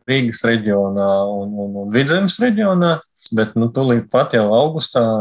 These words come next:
sāksim izvietot nākamo kārtu ar konteineriem, vēl trīsdesmit seši papildus konteineri un pievienosies jaunas pilsētas, tā skaitā tā ir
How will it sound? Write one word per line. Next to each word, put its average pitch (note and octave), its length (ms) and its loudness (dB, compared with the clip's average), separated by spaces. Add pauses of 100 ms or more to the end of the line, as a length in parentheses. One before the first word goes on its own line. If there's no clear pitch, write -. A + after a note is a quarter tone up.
sāksim A#2 640 -2
izvietot A2 640 0
nākamo C#3 540 2
kārtu F#3 340 2
ar D3+ 160 -8
konteineriem, C#3+ 480 0
vēl A#2 240 2
trīsdesmit D3 560 -2
seši E3 320 0
papildus E3 480 0
konteineri A#2+ 480 2
un C#3 160 -2
pievienosies A#2 800 0
jaunas A2 340 0
pilsētas, A#2+ 560 0
tā G#2+ 160 -2
skaitā G#2+ 460 0 (100)
tā G2+ 160 4
ir - 100 -10